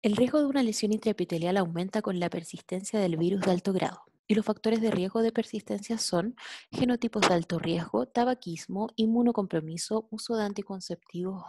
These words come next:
hormonales combinados, infección por clamidia,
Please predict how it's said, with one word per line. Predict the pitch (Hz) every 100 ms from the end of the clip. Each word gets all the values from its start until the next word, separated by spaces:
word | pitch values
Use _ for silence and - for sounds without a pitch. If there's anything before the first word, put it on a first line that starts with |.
| - _
hormonales | 196 175 165 160 165 175 185 214 - - - -
combinados, | 196 202 226 170 165 180 262 - - - - - - _ _ _ _ _ _ _
infección | - 226 220 - 233 226
por | 233
clamidia, | - 170 156 180 190 240